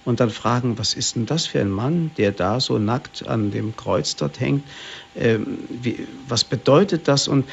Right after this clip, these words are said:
vielleicht bringt das uns Christen selbst wieder mal zum Nachdenken, ähm, mal wieder uns mit dieser Frage zu konfrontieren, ja, was bedeutet uns eigentlich dieses Bild, das eigentlich ein grausiges Bild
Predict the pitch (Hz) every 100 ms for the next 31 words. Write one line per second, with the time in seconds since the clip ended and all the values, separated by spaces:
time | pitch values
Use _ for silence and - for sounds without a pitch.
0 | - - - 135 135 185 202 - 190 220
1 | 185 170 - 196 185 - 180 202 - 147
2 | 151 165 - 151 151 135 131 - 127 110
3 | 117 120 - 143 151 160 156 - - -
4 | - 139 131 127 120 113 - - - 131
5 | 127 151 156 143 151 151 151 147 131 131
6 | 139 127 143 147 - - 131 120 135 120
7 | - 170 175 156 - - - - 131 110
8 | 160 - 151 - 135 160 208 185 165 165
9 | - - 131 147 147 139 - 131 127 110
10 | - - - 165 214 143 131 - - 117
11 | 135 170 165 160 - 123 117 - 104 120
12 | 214 220 196 170 - - 117